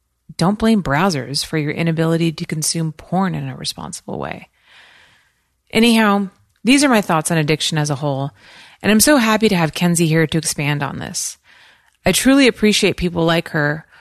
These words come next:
who aren't afraid to open up about their own struggles so that others who might be experiencing the same thing can relate. Because maybe that void I spoke of earlier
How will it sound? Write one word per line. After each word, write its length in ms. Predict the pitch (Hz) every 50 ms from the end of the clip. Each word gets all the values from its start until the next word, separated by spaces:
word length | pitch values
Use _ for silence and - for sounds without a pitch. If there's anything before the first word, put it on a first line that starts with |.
| _ _
who 100 | - 190
aren't 200 | 127 175 208 214
afraid 300 | 214 - - 208 196 175
to 100 | 180 -
open 240 | - 175 - 180 170
up 120 | 170 160
about 220 | - 170 170 165 160
their 160 | 160 160 -
own 160 | 170 175 180
struggles 760 | 175 - - 180 170 156 - - - 95 - 180 - - - _ _ _ _ - _ _ _
so 180 | _ - - 208
that 140 | 196 220 -
others 520 | - 240 240 226 180 165 156 151 147 - -
who 260 | - - 165 165 190
might 160 | 202 196 156
be 80 | 190 196
experiencing 640 | 175 - - - 202 190 190 185 - - 185 175
the 60 | 170
same 300 | 156 - 196 185 175 165
thing 480 | 165 - 202 196 170 151 143 151 160 160 _ _ _
can 180 | - - 180 180
relate. 420 | 170 175 175 175 156 - - - _ _ _ _ _ _ _ _ _ _ _ _ _ _ _ _ _ _ _ _ _ _
Because 280 | 214 - 262 269 247
maybe 240 | 247 277 311 339 359
that 180 | 370 359 311 226
void 320 | 196 202 208 208 214 208
I 60 | 202
spoke 360 | 180 - - - 190 185 -
of 140 | 202 185 165 -
earlier 600 | - 170 165 160 160 151 147 139 143 170 165 -